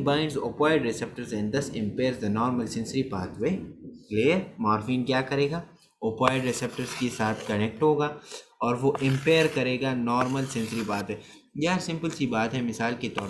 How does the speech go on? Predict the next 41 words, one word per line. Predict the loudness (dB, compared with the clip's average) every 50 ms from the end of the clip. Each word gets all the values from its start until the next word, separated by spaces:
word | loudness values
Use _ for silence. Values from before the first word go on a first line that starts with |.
| -4
पर | -2 -2
ये | 0 2 2 2 2 4 4
एक | 4 2 2 2 0
neurotransmitter | 0 0 0 0 -2 -2 -4 -4 -4 -4 -4 -6 -6 -4 -4 -4 -4
है, | -6 -8 -10 _ _ _ -16
Sorry | -6 -2 0 2 2 2
ये | 2 2 4 4 4 4 4 4
एक | 2 2 2 0
neuron | 0 2 2 2 2 2 0 0 0 0
है, | -4 -6 -8 -10 -12 -14 -14 -20 -20 -20 -20 -20 -20 -18 -16 -16 -16 -14 -8 -8 -8 -8 -8 -18 -18 -12 -12 -12 -12 -12 -20 -20 -20 -20 _ -14 -14 -14 -8 -2
Clear | 2 4 4 4 4
है, | 2 -2 -6 -14 -12 -12 -12 -12 -14 -16 -8 -4
और | -4 -2 0
इसमें | 0 -2 -2 -2 -2 0 2
ये | 4 4 4 4 6
gap | 4 6 6 4 2 0
है | -2 -4 -6 -14 -20 _ _ -6
और | -4 -2 0
ये | 2 2 2
हमारे | 2 2 0 -2 -2
पास | -2 -4 -4 -4
दूसरा | -4 -4 -4 -2 -2 -2 0
न्यूरॉन | 0 -2 -2 -4 -6 -8 -10 -12
है। | -14 -16 -18 -20 -20 -20 -20 -14 -6 -2
तो | -2 -2 0 2 4
इस | 4 4 4 4
neuron | 4 6 6 6 6 4 4 2 -2
से | 0 0 2 2 4
जब | 2 2 2 2 0
ये | 0 0 0 -2 -4 -2
pain | 0 2 2 4 2 2 2
जो | 2 2
है | 2 2
ना, | 2 2
ये | 2 2 0 0 -2 -2 -2 -2
impulse | -2 -2 -2 0 0 0 0 -2 -6
यहाँ | -4 -2 -2 0 0 -2 -2
पे | -2 -2 -2 -4
transmit | -2 -2 -2 -4 -4 -6 -6 -8 -8 -8 -6 -6
होगा | -4 -4 -2 -2 -2 -2
ना, | -2 -2